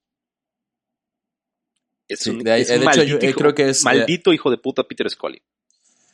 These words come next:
Speaker 2: Completamente. Hay mucho, hay, c-, circuló, circuló mucho como la evidencia este, "Ah, estuve en la deep web viendo un video de tal cosa y es justamente con un niño muy menor, no sé qué, no sé qué, es horrible",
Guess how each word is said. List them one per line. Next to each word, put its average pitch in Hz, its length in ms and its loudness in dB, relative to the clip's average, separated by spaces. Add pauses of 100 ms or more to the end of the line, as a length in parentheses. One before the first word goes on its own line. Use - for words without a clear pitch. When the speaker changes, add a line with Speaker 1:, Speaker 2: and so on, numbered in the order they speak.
(420)
Speaker 2:
Completamente. 92 720 -6
Hay 113 180 -2
mucho, 113 640 -2
hay, 117 280 -2
c-, - 200 -12
circuló, 143 460 -4
circuló 131 380 -4
mucho 143 320 -4
como 98 480 -4
la 95 100 -2
evidencia 110 400 -4
este, 117 240 -6
"Ah, 139 100 -2
estuve 147 720 -4
en 107 80 -8
la 107 80 -6
deep 120 200 -12
web 123 200 -4
viendo 123 280 -8
un 123 80 -16
video 107 340 -6
de 95 140 -10
tal 101 180 -8
cosa 135 400 -6
y 107 140 -8
es 107 100 -10
justamente 110 380 -12
con 104 160 -10
un 110 100 -10
niño 104 320 -8
muy 101 200 -14
menor, 131 300 -8
no 131 80 -12
sé - 120 -18
qué, 110 80 -16
no 107 60 -14
sé - 100 -18
qué, 123 100 -6
es 120 80 -10
horrible", 135 440 -6